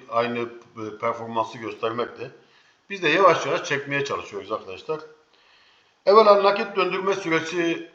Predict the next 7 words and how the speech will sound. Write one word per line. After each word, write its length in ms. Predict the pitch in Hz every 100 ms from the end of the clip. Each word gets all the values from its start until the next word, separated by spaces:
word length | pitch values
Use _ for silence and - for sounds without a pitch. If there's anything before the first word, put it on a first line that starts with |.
| -
uzamış 460 | 135 139 143 151
arkadaşlar. 560 | 110 107 104 104 143 135 -
Bu, 360 | 117 123 123 - _ _ _ _
e, 120 | 135 127 117 113 107 104 101 98 98 92 82 65 60 _ _ _
pek 280 | 131 123 -
hoş 200 | 120 117
değil. 300 | 123 120 -